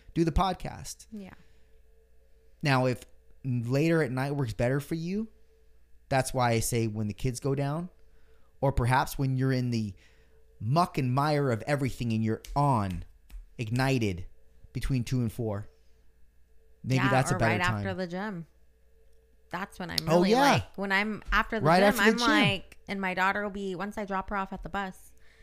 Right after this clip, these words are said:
Speaker 2: you know, I mean, I'll have my son certain times, but it's all new as we're starting school. But I know once I have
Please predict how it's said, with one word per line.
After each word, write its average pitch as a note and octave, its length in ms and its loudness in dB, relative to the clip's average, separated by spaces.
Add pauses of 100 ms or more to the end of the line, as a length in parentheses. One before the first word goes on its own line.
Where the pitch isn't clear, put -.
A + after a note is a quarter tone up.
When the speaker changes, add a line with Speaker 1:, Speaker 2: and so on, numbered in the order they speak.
(480)
Speaker 2:
you G3 140 -10
know, F3+ 280 -10
I G3 100 -6
mean, F#3 300 -8
I'll F#3 80 -8
have F#3 220 -10
my F3 100 -8
son F3 300 -12
certain E3 300 -16
times, E3 340 -14
but - 180 -12 (380)
it's - 160 -12
all G#3+ 760 0 (320)
new G3 600 -4
as F3+ 200 -6
we're F3 140 -10
starting F3+ 480 -8
school. F#3+ 400 -10
But F3+ 380 -8 (340)
I F#3+ 80 -6
know F#3 160 -6
once E3+ 300 -8
I E3 60 -6
have E3 200 -10